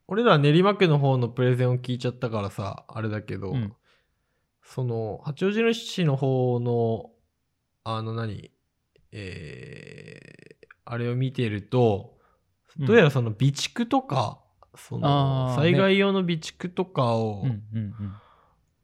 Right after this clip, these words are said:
Speaker 1: なんだろうね、効率的に運用というか、あの、どうやって備蓄を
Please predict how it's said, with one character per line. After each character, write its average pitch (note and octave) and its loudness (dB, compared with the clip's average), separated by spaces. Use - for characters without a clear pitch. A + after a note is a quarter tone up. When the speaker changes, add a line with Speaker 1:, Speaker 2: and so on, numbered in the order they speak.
Speaker 1:
な C3 -2
ん C3 -2
だ A2+ -4
ろ F#2 -10
う D#2+ -12
ね、 C#2+ -14
効 B2+ -4
率 B2+ -4
的 C3 0
に B2+ 2
運 B2+ 0
用 B2 0
と B2 -6
い A#2+ -2
う A2+ -6
か、 - -12
あ - -12
の、 A#2+ -2
ど C#3 2
う D#3+ 8
や C3+ 6
っ - 0
て A2 -6
備 A2+ -10
蓄 A#2+ -4
を A2+ -2